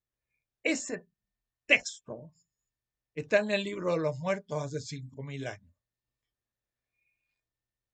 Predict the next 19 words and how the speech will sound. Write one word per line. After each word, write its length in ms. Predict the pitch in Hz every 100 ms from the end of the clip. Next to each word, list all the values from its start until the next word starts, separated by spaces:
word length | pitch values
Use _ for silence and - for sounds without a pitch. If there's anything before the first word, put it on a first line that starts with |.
| _ _ _ _ _ _
El 220 | 185 180
que 140 | 202 202
va 120 | 311
a 60 |
ser 220 | - 320 -
juzgado 760 | 208 175 170 262 254 156 135 -
por 180 | 135 127
Osiris 720 | 131 - 190 143 151 - -
dice, 540 | 139 185 170 214 175 - _ _ _ _ _ _ _ _ _ _ _ _ 139
"Me 140 | 135
vas 260 | 156 175 160
a 80 |
juzgar. 460 | 170 135 127 113 107 - _ _ _ _ _ _ _ _ _ _ _ _ _ _ _
Yo 240 | 131 165
soy 180 | 165 143
un 160 | 135 131
pobre 360 | 147 127 117
pecador, 640 | - 107 107 110 151 175 - _ _ _ _ _
perdóname". 720 | - 113 110 127 101 - -